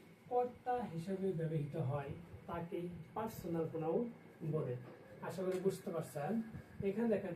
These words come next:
পার্সোনাল প্রোনাউন এক্সাম্পল হবে এইগুলা, যে I, we,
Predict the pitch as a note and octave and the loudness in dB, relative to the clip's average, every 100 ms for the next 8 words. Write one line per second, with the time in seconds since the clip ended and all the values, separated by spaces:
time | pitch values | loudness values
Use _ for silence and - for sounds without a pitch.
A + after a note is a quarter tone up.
0 | F3 F#3+ - A#3+ A3+ A3 G3 F#3+ F#3+ F#3 | 4 4 4 2 2 2 2 2 0 -4
1 | F3 F3 E3+ E3+ D#3+ D#3+ C#3+ D3+ A3 - | -2 -2 0 0 0 0 0 -2 -4 -2
2 | D#3+ D3 C3+ D3+ - - - - - E3 | -4 -2 -4 -4 -6 -8 -14 -16 -10 -4
3 | D3+ D3+ C#3+ - - - - - - F3 | 0 0 -2 -6 -10 -14 -16 -20 -12 -4
4 | D#3+ - D3+ F3+ - - - - - - | -2 -2 -4 -6 -8 -14 -16 -16 -18 -20
5 | - - - - - - - - F#3+ D#3+ | -20 -20 -20 -20 -20 -20 -20 -10 -4 -2
6 | C#3+ C#3+ F3 | -2 -2 0